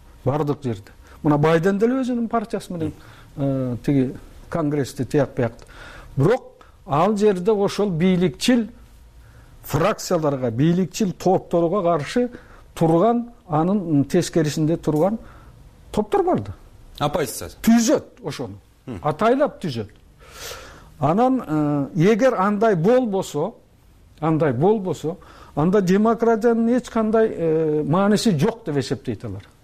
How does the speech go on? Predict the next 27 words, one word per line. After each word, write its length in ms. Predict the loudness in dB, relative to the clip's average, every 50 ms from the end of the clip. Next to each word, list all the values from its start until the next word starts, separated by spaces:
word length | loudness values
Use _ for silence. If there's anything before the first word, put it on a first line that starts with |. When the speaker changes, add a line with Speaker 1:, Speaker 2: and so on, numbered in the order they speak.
| _ -20 -20 -20 -20 -20 -20 -20 -20 -20 -20 -20 -20 -20 -20 -20 -20 -20 -20 -20 -18 -8
Speaker 1:
Түшүнөсүңбү? 520 | -2 2 4 4 4 4 2 0 0 -2 -4 -8 -12
Speaker 2:
Мм. 100 | -12 -12 -12 -14 -14 -4 0 2 2 2
Speaker 1:
Ошолорду, 600 | 2 2 2 4 4 4 4 2 2 -2 -6 -8 -10 _ _ -8
э, 180 | -6 -6 -6 -6 -6
анан 280 | -4 -4 -2 -2 0 0
кийин 180 | 0 0 2
бардыгын, 520 | 2 2 2 2 0 0 0 0 -2 -2 -2
э, 540 | -2 -2 0 0 0 0 0 0 0 -2 -2 -6 -10 -16 -18 -18 -20 -20 -20 -20 -20 -20 -20 -20 -20 -20 -20 -20 -10 -6
алып 220 | -6 -4 -4 -6 -4
келип, 260 | -4 -2 -2 -4 -6 -10 -16 -20 -20 -20 -20 -20 -20 -6
аларды 360 | -2 0 2 2 2 2 2 2
эле 120 | 2 2
сунуш 280 | 2 0 0 -2 -2 0
кылат. 340 | 0 0 0 0 -2 -6 -14 -20 -20 -20 -20 -20 -20 -20 -20 -20 -20 -20 -20 -20 -6 -2
Анан 240 | 0 2 2 2 2
ошолор, 360 | 2 2 2 2 2 2 2
м, 320 | 2 0 2 2 2 0 0
тиги 240 | -2 -2 0 0 0
Ак 280 | 2 2 0 2 2
үйгө 280 | 2 2 2 2 0 0
чакырып 560 | -2 -2 0 0 0 0 0 0 0 -2 -4
бирден 380 | -4 -2 0 0 0 -2 -2 -4 -10 -16 -20 -20 -20 -20 -20 -18 -4 0
лидерлерин, 720 | 0 2 2 2 2 2 2 2 2 2 0 -2 -6 -10 -14 -18 -20 -20 -20 -20 -20 -20 -20 -20 -20 -18 -8
таасирдүү 560 | -6 -4 -2 -2 -2 -2 -2 0 0 0 0
сенаторлорду, 840 | 0 0 2 2 2 2 0 0 0 -2 0 0 0 0 0 0 -2 -2
таасирдүү 560 | 0 0 0 0 0 0 -2 -2 0 -2 -2
конгрессмендерди 1040 | 0 0 0 2 2 2 0 0 0 0 0 2 2 2 2 0 0 0 0 -2 -2